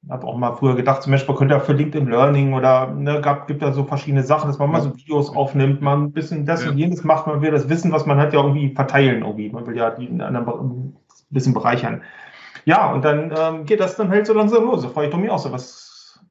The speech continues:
Speaker 1: kostet denn das alles, ne?
Speaker 2: Ja.
Speaker 1: Ja, dann hast du da, das, aber das konnte ich günstig schießen, das war dann so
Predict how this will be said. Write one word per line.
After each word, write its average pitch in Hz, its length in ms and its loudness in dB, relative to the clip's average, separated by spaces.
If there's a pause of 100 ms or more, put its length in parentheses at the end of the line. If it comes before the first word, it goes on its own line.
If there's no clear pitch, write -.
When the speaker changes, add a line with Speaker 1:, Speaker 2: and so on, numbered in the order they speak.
(120)
Speaker 1:
kostet 226 300 -8
denn 147 80 -4
das 127 160 -4
alles, 117 360 -4
ne? 196 200 -2 (140)
Speaker 2:
Ja. 117 240 -2 (280)
Speaker 1:
Ja, 175 280 4
dann 131 160 -4
hast 147 160 -6
du 127 40 -10
da, - 360 -6
das, 240 300 -2
aber 165 140 -4
das 156 120 -6
konnte 185 180 0
ich - 60 -8
günstig 175 280 -2
schießen, 220 220 -2
das 156 140 -2
war 151 100 4
dann 131 220 -2
so 220 320 0